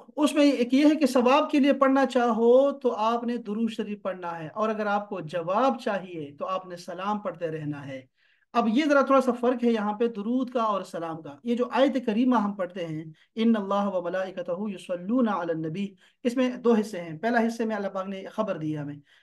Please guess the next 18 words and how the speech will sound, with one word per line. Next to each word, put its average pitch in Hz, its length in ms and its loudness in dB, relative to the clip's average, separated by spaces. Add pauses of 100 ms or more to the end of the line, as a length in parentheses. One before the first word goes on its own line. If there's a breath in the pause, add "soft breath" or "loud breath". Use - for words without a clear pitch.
(120)
कि 202 80 -8
अल्लाह 262 440 2
और 220 240 -2
उसके 226 240 -2
फरिश्ते 233 760 -2 (280 loud breath)
रसूलुल्लाह 214 600 0
सल्लल्लाहु 208 540 0
अलैहि 208 320 0
वालैहि 196 460 -2
वसल्लम 202 340 -6
पर 233 220 -4
दुरूद 233 680 -2
भेजते 202 540 -4
हैं। 190 680 -4 (360)
अब 226 100 0
ये 254 100 6
खबर 226 300 2
है, 165 260 -6